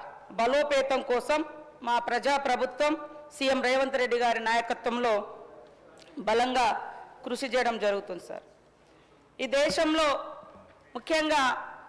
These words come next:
ఈ దేశంలో అక్షరాస్యత నైన్టీన్ ఫార్టీ సెవెన్లో చూసినప్పుడు ట్వెల్వ్ పర్సెంట్ ఉండే, సార్. కానీ ఇప్పుడు డెబ్బై ఏడు శాతం మరి ఈ యొక్క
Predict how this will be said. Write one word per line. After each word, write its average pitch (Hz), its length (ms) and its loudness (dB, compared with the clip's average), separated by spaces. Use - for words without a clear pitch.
ఈ 254 100 -4
దేశంలో 294 800 2
అక్షరాస్యత 294 680 0
నైన్టీన్ 294 400 0
ఫార్టీ 269 300 2
సెవెన్లో 285 420 2
చూసినప్పుడు 269 840 0
ట్వెల్వ్ 302 300 2
పర్సెంట్ 277 380 0
ఉండే, 240 220 -2
సార్. 262 240 -4
కానీ 294 180 2
ఇప్పుడు 320 600 2
డెబ్బై 247 420 2
ఏడు 277 120 2
శాతం 262 560 0
మరి 240 200 2
ఈ 247 100 0
యొక్క 247 200 0